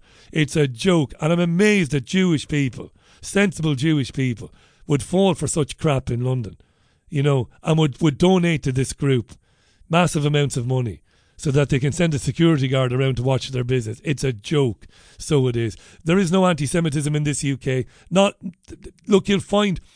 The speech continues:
wherever you go, you'll find a bigot here and there, a genuine one. But they are few and far between. And this is one I've ringed out. I know this. I've ringed it out, this one.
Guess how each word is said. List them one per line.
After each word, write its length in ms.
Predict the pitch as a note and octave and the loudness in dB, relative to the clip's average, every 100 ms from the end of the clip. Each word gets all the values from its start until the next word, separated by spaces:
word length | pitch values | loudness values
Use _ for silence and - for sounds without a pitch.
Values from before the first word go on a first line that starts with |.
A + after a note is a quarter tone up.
| - - | -20 -12
wherever 340 | - F3 A#3+ A3+ | 0 2 4 2
you 180 | G#3+ F3+ | 0 0
go, 400 | D#3 F3+ D3+ C3+ | 2 2 2 0
you'll 180 | D3+ | -2
find 300 | C#3+ E3+ F#3 D#3 | -2 0 0 0
a 60 | |
bigot 420 | B2 E3 D3+ C#3 | -2 -2 -2 -4
here 220 | - C#3 C3+ | -2 -2 -2
and 160 | B2 | -2
there, 260 | B2 B2 A#2+ | -4 -4 -4
a 120 | C3+ | -4
genuine 540 | B2+ F3+ F3 D3 C#3 | -2 0 0 0 -2
one. 240 | B2 G2+ D2+ _ _ _ - - | -4 -8 -14 _ _ _ -10 -2
But 120 | D3 | 2
they 100 | D#3+ | 2
are 100 | D3+ | 0
few 380 | - F#3 G3+ F#3+ | -2 -2 0 0
and 100 | C#3+ | -2
far 300 | - D#3+ C#3+ | -2 0 0
between. 560 | C3 - C3+ B2+ G#2+ - _ - | -2 -2 -2 -2 -6 -10 _ -8
And 180 | C#3 C#3 | -2 0
this 240 | D#3+ G3+ | 0 0
is 160 | F3+ D3+ | 0 0
one 220 | D3+ D#3+ | 0 0
I've 260 | D3+ D3 B2+ - - | 0 0 -4 -12 -10
ringed 500 | C3+ C#3+ F3+ G3+ F3+ | 0 2 4 2 2
out. 240 | D#3+ D#3+ D3+ | 2 2 0
I 200 | C#3+ E3 | 0 2
know 260 | E3 D#3+ | 2 2
this. 340 | C#3+ C#3+ - - _ - | 0 -4 -6 -12 _ -4
I've 240 | C#3 B2 | -2 0
ringed 420 | B2+ D#3 F3 F3 | 0 2 2 2
it 80 | E3 | 2
out, 220 | D#3 D#3 | 2 0
this 240 | C#3+ D3 C3+ | 0 -2 -2
one. 180 | C#3 | -2